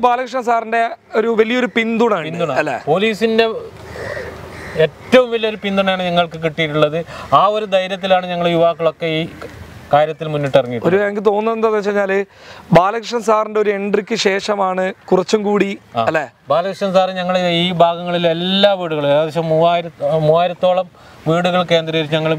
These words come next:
Speaker 2: ബാലകൃഷ്ണൻ സാറിൻ്റെ നേതൃത്വത്തിൽ വീടുകൾ കയറി ക്യാമ്പയിൻ നടത്തിയിട്ടുണ്ട് ഈ വിഷയത്തിൽ, ലഹരിക്കെതിരായിട്ടുള്ള. ഏത് ഉദ്യോഗസ്ഥനും ഇങ്ങനെയൊരു മുന്നിട്ട്, മുന്നിട്ടിറങ്ങുന്നത് ഞാൻ കണ്ടിട്ടില്ല.
Speaker 1: അത് എടുത്തു പറയേണ്ടത് ഡി വൈ എസ് പി ബാലകൃഷ്ണൻ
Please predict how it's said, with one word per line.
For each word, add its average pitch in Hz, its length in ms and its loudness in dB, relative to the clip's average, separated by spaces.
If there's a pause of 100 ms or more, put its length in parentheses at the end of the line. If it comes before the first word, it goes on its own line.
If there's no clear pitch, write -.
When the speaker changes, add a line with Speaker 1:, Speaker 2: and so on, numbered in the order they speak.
Speaker 2:
ബാലകൃഷ്ണൻ 160 420 0
സാറിൻ്റെ 156 300 0
നേതൃത്വത്തിൽ 147 460 -4 (440)
വീടുകൾ 196 320 2 (120)
കയറി 196 300 2 (460)
ക്യാമ്പയിൻ 165 360 2
നടത്തിയിട്ടുണ്ട് 127 460 -2
ഈ - 80 -2
വിഷയത്തിൽ, 101 300 -4 (220)
ലഹരിക്കെതിരായിട്ടുള്ള. 123 760 0 (480)
ഏത് 185 180 0
ഉദ്യോഗസ്ഥനും 185 580 -2
ഇങ്ങനെയൊരു 175 560 0
മുന്നിട്ട്, 165 380 -2
മുന്നിട്ടിറങ്ങുന്നത് 156 600 0
ഞാൻ 143 160 -2
കണ്ടിട്ടില്ല. 110 380 -4 (200)
Speaker 1:
അത് 202 120 4 (340)
എടുത്തു 214 320 -4 (100)
പറയേണ്ടത് 254 480 0
ഡി 226 160 -2
വൈ 254 60 2 (100)
എസ് - 160 -14
പി 233 60 -2 (100)
ബാലകൃഷ്ണൻ 233 580 0